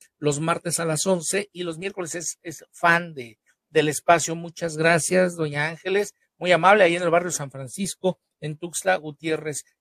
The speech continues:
Chiapas. Estamos platicando con el maestro Carlos, eh, Estrada, Carlos del Ángel Estrada Marcos,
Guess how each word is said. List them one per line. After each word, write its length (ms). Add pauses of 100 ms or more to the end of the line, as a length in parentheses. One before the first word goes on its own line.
(120)
Chiapas. 500
Estamos 320
platicando 720
con 320
el 160
maestro 720
Carlos, 600
eh, 420
Estrada, 640
Carlos 340
del 120
Ángel 300
Estrada 420
Marcos, 640